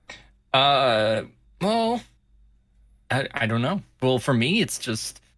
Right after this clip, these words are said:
worked on this story and I was like, "Wow." And then, like, the story, this became more fleshed out and became more powerful and very emotionally driven. And I wanted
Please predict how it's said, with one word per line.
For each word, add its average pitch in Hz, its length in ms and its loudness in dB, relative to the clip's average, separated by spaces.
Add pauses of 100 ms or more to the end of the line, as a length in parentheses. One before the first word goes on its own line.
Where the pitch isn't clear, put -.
(800)
worked 113 200 0
on 123 120 2
this 117 120 0
story 127 640 -2
and 110 520 0 (640)
I 113 40 -6
was 110 80 -6
like, 104 120 -4
"Wow." 113 440 0
And 113 100 0
then, 110 120 2
like, 107 140 -2
the 113 80 -8
story, 113 420 -2
this 107 240 -4
became 120 340 -4
more 113 220 0
fleshed 110 500 -2
out 120 320 2
and 127 80 2
became 113 260 -2
more 107 180 -2
powerful 127 680 0
and 110 180 0
very 113 280 0
emotionally 110 440 -2
driven. 117 460 -2
And 110 260 -2 (760)
I 127 40 2
wanted 123 340 2